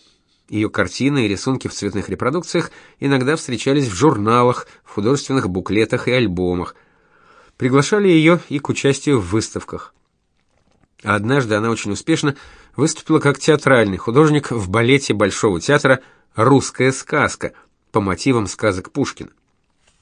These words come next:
Декорации и костюмы были яркими, веселыми и остроумными. Успех был огромный. На премьере Любочка стояла на сцене вся в цветах и аплодисментах.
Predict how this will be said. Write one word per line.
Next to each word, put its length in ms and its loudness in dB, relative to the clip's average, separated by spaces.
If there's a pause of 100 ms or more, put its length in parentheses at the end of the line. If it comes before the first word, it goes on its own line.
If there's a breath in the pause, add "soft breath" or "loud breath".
(640)
Декорации 600 0
и 20 -6
костюмы 420 0
были 220 -2
яркими, 640 -2 (220 soft breath)
веселыми 640 2 (220 soft breath)
и 180 2
остроумными. 640 0 (1500 soft breath)
Успех 580 2
был 200 4
огромный. 520 2 (400 loud breath)
На 160 0
премьере 640 2
Любочка 540 0
стояла 400 2
на 180 -2
сцене 480 -2
вся 240 -2
в 60 -10
цветах 720 -4
и 100 0
аплодисментах. 840 -6